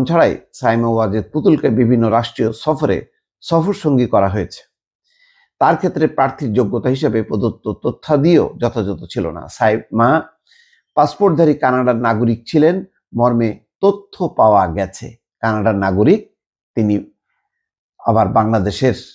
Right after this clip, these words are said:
আহ, সরকারের পক্ষ থেকে তিনি আঞ্চলিক পরিচালক হয়েছে। মানে খুবই, মানে অন্যায় এবং অনিয়ম।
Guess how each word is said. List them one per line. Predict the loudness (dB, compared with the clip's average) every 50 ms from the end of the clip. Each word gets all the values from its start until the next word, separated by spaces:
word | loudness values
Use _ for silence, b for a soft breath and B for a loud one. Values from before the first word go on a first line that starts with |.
| _ _ _ _ _ _
আহ, | -2 0 2 2 2 2 0 -2 -6
সরকারের | -6 -2 0 0 0 2 0 0 0 0 -4 -4 -4
পক্ষ | -6 -6 -2 -4 -4
থেকে | -4 -4 -4 -6 -6
তিনি | -4 -4 -4 -4 -6 -8 -10 _
আঞ্চলিক | -6 -6 -4 -4 -4 -6 -6 -6
পরিচালক | -8 -10 -10 -8 -10 -12 -12 -12
হয়েছে। | -16 -20 -20 _ _ _ _ -8
মানে | -4 -4 -4 -6 -8 _
খুবই, | 0 2 2 2 2 0 -2 -6 _ _ _ _ _ _ _ _ _ -6
মানে | -4 -4 -2
অন্যায় | -2 0 2 4 4 6 6 4 4
এবং | 4 2 2 0 -2 -4
অনিয়ম। | -4 -4 -2 0 0 -2 -2 -4